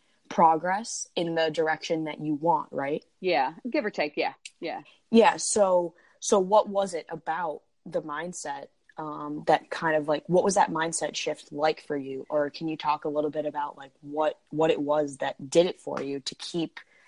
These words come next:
Speaker 1: the weight off and to stay kind of the course that you were after?
Speaker 2: You know, I,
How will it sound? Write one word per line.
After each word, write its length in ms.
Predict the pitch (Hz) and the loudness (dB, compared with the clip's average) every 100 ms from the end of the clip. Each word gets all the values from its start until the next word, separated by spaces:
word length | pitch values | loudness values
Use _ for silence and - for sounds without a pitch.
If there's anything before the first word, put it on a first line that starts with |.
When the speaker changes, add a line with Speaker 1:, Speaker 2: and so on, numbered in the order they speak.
| - | 0
Speaker 1:
the 80 | 160 | 2
weight 200 | 151 151 | 4 4
off 380 | 156 156 - - | 4 0 -4 -12
and 120 | 147 | -10
to 100 | - | -8
stay 460 | 147 - 151 147 143 | -10 -6 -4 -4 -6
kind 200 | - 143 | -10 -10
of 60 | 147 | -8
the 60 | |
course 360 | 147 - 151 - | -8 -2 -2 -2
that 180 | - - | -6 -6
you 80 | 143 | -4
were 100 | 139 | -4
after? 360 | 160 - - | -6 -8 -8
Speaker 2:
You 120 | - 254 | 2 4
know, 280 | 254 247 - | 6 4 2
I, 140 | 185 | 0